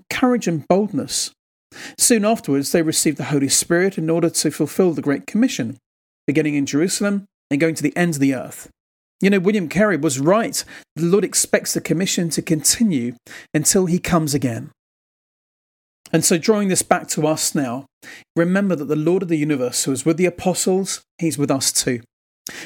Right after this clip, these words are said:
When we're alone, he's with us. When we're in the church, he's with us. When, wherever you are in the world,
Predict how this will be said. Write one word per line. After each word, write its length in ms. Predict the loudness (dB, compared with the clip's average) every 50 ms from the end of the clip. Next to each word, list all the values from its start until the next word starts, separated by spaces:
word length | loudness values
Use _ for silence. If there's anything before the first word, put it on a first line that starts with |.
| -2
When 200 | 0 0 2 2
we're 200 | 2 2 2 2
alone, 420 | 2 2 2 0 0 0 -2 -4 -4 -8 _ _ _
he's 240 | -2 -2 0 0 -2
with 140 | -2 -4
us. 320 | -4 -4 -4 -4 -4 -4 -4 _ _ _ _ _ _ _ _
When 140 | -2 -2 0
we're 80 | 0 -2
in 100 | -2 -2
the 80 | -2
church, 440 | -2 0 2 2 2 2 0 -4 -8
he's 280 | -4 -2 -2 -2 0 -2
with 140 | -2 -4
us. 360 | -4 -6 -4 -4 -2 -4 -4 -6 _ _ _ -20 _ -20 -20 -6 _
When, 180 | 0 0 0
wherever 440 | 0 0 0 -2 0 0 0 2 2
you 100 | 2 2
are 80 | 2 2
in 80 | 0 0
the 60 | 0
world, 640 | 0 2 2 2 2 2 2 0 -4 -4 -6 -8 -8